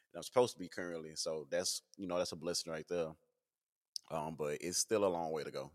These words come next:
Still a long way to go. Um, I'm still in the brace. Um, so my knees locked up, locked up. But yeah, I can, I can bend a little now. They got, they got where I can bend the brace, so at least I can bend my knee in the brace.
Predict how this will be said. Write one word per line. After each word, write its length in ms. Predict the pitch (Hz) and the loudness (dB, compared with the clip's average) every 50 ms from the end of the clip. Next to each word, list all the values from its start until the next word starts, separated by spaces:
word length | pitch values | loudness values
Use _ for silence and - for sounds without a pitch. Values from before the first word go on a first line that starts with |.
| - | -12
Still 180 | - - 90 85 | -6 -2 -2 0
a 60 | 82 | 0
long 160 | 78 76 76 71 | -2 -4 -4 -6
way 100 | 69 65 | -8 -8
to 60 | - | -8
go. 200 | 71 65 67 - _ - - - - - - - - _ _ - | -8 -10 -10 -10 _ -20 -20 -20 -20 -20 -20 -20 -20 _ _ -10
Um, 420 | 73 73 71 71 67 62 62 65 - _ _ _ _ _ - - - | -10 -8 -8 -8 -10 -12 -14 -16 -18 _ _ _ _ _ -18 -10 -6
I'm 60 | - | 0
still 160 | - 123 117 | 4 6 6
in 80 | 117 117 | 6 6
the 60 | 113 | 4
brace. 520 | 90 92 95 92 87 87 - - - - _ _ _ _ - | 4 4 4 4 4 2 2 2 2 0 _ _ _ _ -12
Um, 580 | 76 76 78 78 73 73 73 73 73 73 73 78 _ _ _ _ _ _ _ _ _ _ _ _ _ _ _ _ _ _ _ _ _ _ _ _ - | -10 -8 -8 -8 -8 -8 -10 -10 -12 -12 -14 -18 _ _ _ _ _ _ _ _ _ _ _ _ _ _ _ _ _ _ _ _ _ _ _ _ -10
so 80 | - 98 | -8 -6
my 120 | 85 80 | -4 -4
knees 260 | 82 92 95 87 80 | -4 -4 -4 -4 0
locked 280 | 90 85 80 - - - | 0 0 0 -2 -4 -10
up, 80 | 82 - | -12 -8
locked 300 | - 80 82 78 - - | -2 -2 -2 -2 -2 -2
up. 140 | 85 82 78 71 | -4 -4 -2 0
But 100 | 90 92 | 4 6
yeah, 80 | 104 | 6
I 40 | 120 | 6
can, 120 | - 147 - | 6 4 2
I 100 | - 107 | 2 2
can 140 | - - 113 | 2 0 -2
bend 220 | 80 95 90 82 | -2 -2 -2 -2
a 40 | 80 | -2
little 220 | 78 80 80 78 78 | -2 -2 -2 0 0
now. 220 | 82 82 76 78 | -2 -2 -2 0
They 180 | 80 82 90 92 | 0 0 0 2
got, 220 | 95 98 101 - | 2 2 2 2
they 80 | 90 101 | 0 0
got 180 | 104 104 104 | 2 4 4
where 80 | 101 98 | 4 2
I 60 | - | 0
can 120 | - 82 | -4 -6
bend 200 | 80 95 92 80 | -4 -4 -4 -4
the 60 | 76 76 | -4 -4
brace, 280 | 85 82 80 78 76 | -2 -2 -2 -2 -2
so 140 | - 80 78 | -2 -2 -2
at 80 | 78 80 | -4 -4
least 160 | 85 90 95 | -4 -2 0
I 60 | 90 | 0
can 140 | - 82 78 | -2 -2 -6
bend 180 | 76 85 82 | -6 -6 -6
my 80 | 78 76 | -6 -6
knee 120 | 78 82 | -8 -8
in 60 | 78 69 | -10 -10
the 60 | 73 | -8
brace. 400 | 80 82 78 73 73 - - | -6 -4 -4 -2 -2 -4 -4